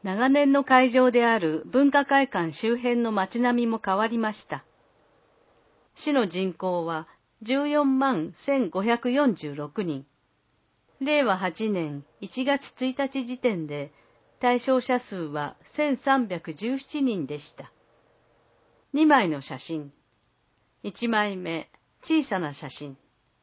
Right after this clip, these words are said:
晴れ着姿の二人の女性が本人のスマートフォンをこちらに向け、ピースサインをしています。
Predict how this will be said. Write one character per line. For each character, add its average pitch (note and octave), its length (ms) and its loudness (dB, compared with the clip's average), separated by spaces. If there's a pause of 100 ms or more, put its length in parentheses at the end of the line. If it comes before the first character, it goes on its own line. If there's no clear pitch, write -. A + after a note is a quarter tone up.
(960)
晴 A#3+ 280 0
れ - 0 -
着 C#4+ 120 0
姿 B3 460 0
の D#3 160 -2
二 C#4+ 240 -2
人 C#4+ 100 2
の F3+ 120 0
女 D3+ 160 -6
性 F3 280 -2
が D#3+ 200 -4 (360)
本 D4 240 6
人 G#3 220 2
の E3 100 2
ス - 140 -8
マ A#3 180 2
ー B3 60 -4
ト B3+ 100 0
フ G#3 100 -4
ォ - 20 0
ン E3+ 200 -2
を D3 220 -10
こ E3+ 140 -6
ち A3+ 120 -8
ら A#3+ 140 4
に A#3 120 2
向 G3+ 180 -2
け、 - 280 -8 (320)
ピ C4+ 180 0
ー - 20 -2
ス C#4+ 160 -6
サ D4 180 4
イ C#4 100 2
ン G3 60 0
を C#3+ 80 -4
し - 160 -14
て D#3+ 80 -4
い C#3+ 100 -6
ま C3 160 -12
す。 - 60 -20